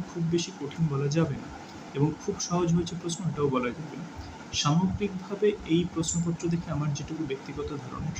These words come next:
সম্পূর্ণ আমার পার্সোনাল অ্যাজাম্পশন, যে আনরিজার্ভ ক্যাটাগরির ক্ষেত্রে কাট অফ দুশোর মধ্যে যেতে পারে ওয়ান টোয়েন্টি ফাইভ প্লাস মাইনাস ফাইভ, অর্থাৎ একশো কুড়ি থেকে একশো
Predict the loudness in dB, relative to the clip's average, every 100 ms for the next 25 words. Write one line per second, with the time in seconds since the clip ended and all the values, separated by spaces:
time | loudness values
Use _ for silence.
0 | 0 2 2 4 2 2 -2 -2 2 2
1 | 2 0 0 -2 -4 -10 -12 -14 -10 0
2 | 2 4 4 4 4 4 2 -2 0 2
3 | 6 4 4 -6 -10 -10 -8 -2 0 -2
4 | -4 -4 -4 2 2 2 -2 -4 -4 -2
5 | -2 -2 -6 -10 -14 -12 4 8 8 8
6 | 4 4 0 0 0 -2 -2 2 4 6
7 | 6 8 4 2 0 2 -2 -6 -12 -14
8 | -14 -12 -4 -2 0 -2 -2 -4 0 0
9 | 4 2 2 -2 -2 0